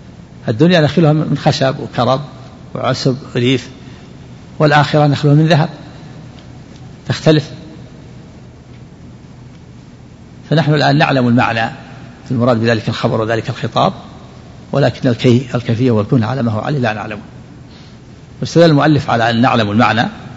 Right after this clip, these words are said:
قوله تعالى: "أفلا يتدبرون القرآن؟" أم على قلوب أقفالها؟ أفلا يتدبرون القرآن ولو كان من عند غير الله لوجدوا فيه اختلافا كثيرا أفلم يدبروا القول؟ فأمر الله بتدبر القرآن كله ولم يقل إلا حقائق الآخرة فلا تدبروها لأنكم لا تفهمون معناها.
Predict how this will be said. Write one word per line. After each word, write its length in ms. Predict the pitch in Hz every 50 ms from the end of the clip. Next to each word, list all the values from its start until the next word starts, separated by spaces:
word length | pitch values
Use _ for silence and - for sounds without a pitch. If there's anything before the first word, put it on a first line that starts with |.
| - -
قوله 140 | 143 135 123
تعالى: 280 | 117 117 123 127 - 170
"أفلا 220 | - 131 123 113
يتدبرون 440 | 101 - - 113 101 - 113 113 104
القرآن؟" 340 | 98 - - 117 110 - 180 - - - - - - - - - - - - - - - - - - - - - -
أم 120 | 123 101
على 140 | 107 117 117
قلوب 260 | 110 - 131 110 107
أقفالها؟ 500 | 104 95 - 120 113 113 117 120 - -
أفلا 220 | 139 123 135 131 120
يتدبرون 440 | 113 - 120 113 131 131 135 131
القرآن 260 | 123 120 123 117 117 117
ولو 140 | 123 131
كان 200 | 120 - 123 117
من 60 | 110 110
عند 120 | 113 110
غير 140 | 113 110 110
الله 200 | 110 110 107 113
لوجدوا 260 | 117 117 113 110 113
فيه 100 | 101 120
اختلافا 240 | 110 - 135 127 113 -
كثيرا 280 | 143 123 120 120 107 - - - - - - - - - - - - - 143
أفلم 300 | 127 117 135 135 127 123
يدبروا 380 | 120 104 117 110 131 117 107
القول؟ 280 | 90 - - 127 120 - - - - - - - - - - - - -
فأمر 220 | 165 165 170 160
الله 200 | 147 143 131 131
بتدبر 380 | 131 131 - - 151 139 135 131
القرآن 320 | 123 - - 131 139 139
كله 340 | 123 - - 117 101 98 95 - - - - - - - - - -
ولم 200 | 156 180 196 175
يقل 220 | 156 - - 135
إلا 280 | 123 117 113 113 110 113 - - - - - - - - - - - - - - - - - - - - - - - - - - - - - - - - -
حقائق 340 | - - 135 147 139 120 131
الآخرة 260 | 127 120 110 - 117
فلا 180 | 107 - 131 120
تدبروها 640 | - - 101 101 110 107 - 139 120 117 104 117 117
لأنكم 280 | 117 120 117 113 131
لا 60 | 123 113
تفهمون 380 | - 120 - 117 110 110 107
معناها. 340 | 107 101 104 104 92 -